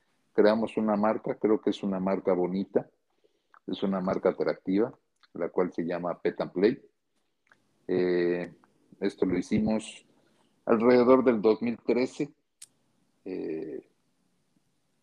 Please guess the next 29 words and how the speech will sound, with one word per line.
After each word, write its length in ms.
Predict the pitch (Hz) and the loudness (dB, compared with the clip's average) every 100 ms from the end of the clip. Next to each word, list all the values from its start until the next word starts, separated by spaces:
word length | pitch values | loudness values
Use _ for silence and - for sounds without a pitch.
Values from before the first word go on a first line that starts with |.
| _ _ _ _ _ | _ _ _ _ _
seguimos 460 | - - 101 120 120 | -10 -4 0 0 0
trabajando 560 | 113 104 - 113 117 - | 2 4 2 0 -2 0
con 160 | 113 | -2
esa 180 | 117 139 | 0 -4
marca 400 | 131 127 - 120 | 0 0 0 -2
sin 580 | - 135 135 139 139 - _ _ _ _ _ _ _ _ _ _ | 0 0 2 0 -6 -14 _ _ _ _ _ _ _ _ _ _
crear 400 | - 110 113 110 | 2 4 4 4
la 220 | 113 113 | 0 -2
empresa 560 | 110 110 - 139 - 101 | -2 -4 -2 0 -2 -8
como 260 | - 92 | -8 -12
tal. 260 | - 117 110 - - | -4 -4 -4 -8 -10
Y 80 | 113 | -4
hasta 220 | 113 - | -4 -2
el 80 | 110 | -2
dos 180 | 127 120 | -2 0
mil 220 | 131 127 | -4 -2
quince 320 | 127 127 131 | -6 -2 -2
creamos 360 | - 107 107 110 | 0 0 0 -2
la 100 | 113 | -4
empresa 420 | 120 - 117 - | -2 -2 0 -2
porque 320 | - 98 - | -6 -6 -4
ya 80 | 95 | -2
habíamos 420 | 98 98 92 90 | 0 0 -2 -4
adicionado 600 | 92 87 85 92 87 87 87 | -4 -4 -6 -6 -4 -4 -4
algunos 420 | 82 87 90 85 _ | -4 -8 -12 -14 _
productos. 560 | 80 80 90 _ - - - - _ _ _ _ _ _ _ | -6 -4 -6 _ -16 -16 -18 -20 _ _ _ _ _ _ _
Eh, 500 | 90 90 85 85 80 - _ _ _ _ _ _ _ _ - - | -4 0 0 -2 -6 -16 _ _ _ _ _ _ _ _ -20 0
creo 300 | 104 101 95 | 2 2 2
que 400 | 98 87 80 | 0 0 -4